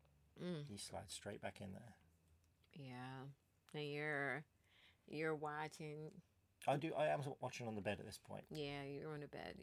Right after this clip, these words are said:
Speaker 1: Well, you're sitting down, you're watching,
Speaker 2: Mm-hmm.
Speaker 1: and, um, but then I, I want D P,
Speaker 2: Mm-hmm.
Speaker 1: you know, 'cause it's like, you guys, oh, so sexy. I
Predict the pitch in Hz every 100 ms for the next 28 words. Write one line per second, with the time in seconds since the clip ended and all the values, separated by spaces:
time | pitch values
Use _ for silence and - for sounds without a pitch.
0 | - 147 151 165 - - 156 151 143 147
1 | 151 147 - - - - - 98 87 160
2 | 151 143 139 135 135 135 147 170 196 185
3 | 208 233 - - - - - - - -
4 | - 480 494 427 339 339 339 359 440 -
5 | - - 143 131 196 220 220 220 220 233
6 | 233 220 - - - - 76 76 - -
7 | - 190 311 285 196 175 180 - - 214
8 | 185 - - - - - - - - 202